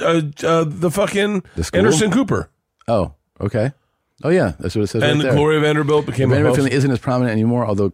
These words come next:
Speaker 2: Gloria's son, Anderson Cooper, carries on the family legacy.
Speaker 1: He's the last Vanderbilt, and he's a Cooper. I would change it back to Vanderbilt if I was him.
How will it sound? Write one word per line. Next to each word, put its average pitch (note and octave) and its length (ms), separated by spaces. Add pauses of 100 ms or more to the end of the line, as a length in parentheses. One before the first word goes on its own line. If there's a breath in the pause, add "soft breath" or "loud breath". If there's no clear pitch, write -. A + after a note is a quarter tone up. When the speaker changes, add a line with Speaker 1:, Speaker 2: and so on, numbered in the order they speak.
Speaker 2:
Gloria's G#2+ 360
son, G2+ 300
Anderson F#2 320
Cooper, F2 300
carries D#2+ 300
on D2 100
the C#2+ 80
family C2+ 280
legacy. A#1+ 320
Speaker 1:
He's C#3+ 100
the C3 100
last A#2 300
Vanderbilt, A2+ 520 (500)
and F#2+ 80
he's G2 180
a E2+ 60
Cooper. - 440 (360)
I - 40
would C#3 140
change G2 240
it F2 60
back - 220
to E2 60
Vanderbilt E2+ 400
if B1 100
I A1+ 60
was A#1+ 160
him. B1 220